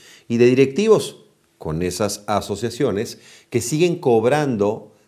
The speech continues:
tarifas excesivas, cuotas voluntarias para que los niños puedan ingresar a una matrícula escolar que por derecho constitucional tienen.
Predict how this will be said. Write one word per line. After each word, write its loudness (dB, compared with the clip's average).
tarifas 0
excesivas, -6
cuotas 2
voluntarias 0
para 0
que -2
los 0
niños -4
puedan -4
ingresar -4
a -2
una -4
matrícula -4
escolar -4
que -4
por 0
derecho -2
constitucional -8
tienen. -8